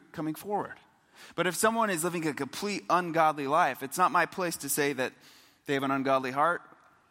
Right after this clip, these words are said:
but you see the fruit, I would say check your heart. Check your heart. What is the state of your heart? Because what is coming forth does, does not necessarily line up with what would be godly. And I'm not, I'm not calling anyone particularly out, but I, I,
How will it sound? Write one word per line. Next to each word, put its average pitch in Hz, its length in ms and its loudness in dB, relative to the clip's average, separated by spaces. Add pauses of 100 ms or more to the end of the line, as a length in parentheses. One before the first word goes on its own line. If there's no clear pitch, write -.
(140)
but - 240 0
you 123 200 -8
see 180 160 -4
the 143 80 -2
fruit, 175 360 -2 (300)
I 123 140 0
would 131 80 -6
say 120 160 -4
check - 280 -4
your 104 120 -10
heart. 87 220 -10 (680)
Check 175 300 2
your 156 80 -2
heart. 123 240 -2
What 175 160 2
is 175 100 -4
the 156 100 -8
state 165 320 0
of 143 100 -4
your 135 100 -4
heart? 117 320 -2 (180)
Because 156 300 -2
what 180 160 0
is - 80 -4
coming 196 340 0
forth 165 440 -2
does, 131 280 -2 (360)
does 139 260 0
not 156 180 4
necessarily 147 680 -2
line 135 320 2
up 131 320 0
with 120 200 -6
what 120 240 -2
would 107 200 -8
be 113 300 -6 (300)
godly. 107 380 0
And 113 100 2
I'm 175 100 4
not, 185 180 6
I'm 185 100 2
not 185 160 2
calling 160 380 0
anyone 156 380 -2
particularly 135 600 -4
out, 123 220 2
but 117 100 0
I, 120 140 2
I, 127 160 -2